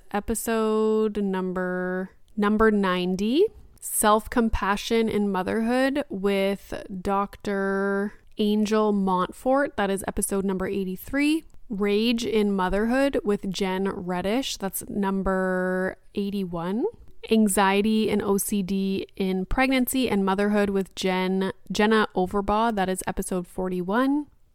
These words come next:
Struggle Care with Casey Davis. That is episode forty-nine. Encouraging Bodily Autonomy with Doctor Broderson. That was such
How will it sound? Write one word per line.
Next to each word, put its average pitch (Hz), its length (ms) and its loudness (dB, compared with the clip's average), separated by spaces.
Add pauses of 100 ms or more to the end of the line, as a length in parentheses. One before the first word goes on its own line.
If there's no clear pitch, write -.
(280)
Struggle 220 560 4
Care 226 460 2
with 196 220 -2
Casey 190 400 -4
Davis. 254 640 0
That 196 180 0
is 190 100 -2
episode 185 540 -2
forty-nine. 247 1300 0
Encouraging 247 840 2
Bodily 208 600 4
Autonomy 202 1120 0
with 208 220 -2
Doctor 190 360 0
Broderson. 214 920 -2 (120)
That 185 280 0
was 202 180 0
such - 680 -2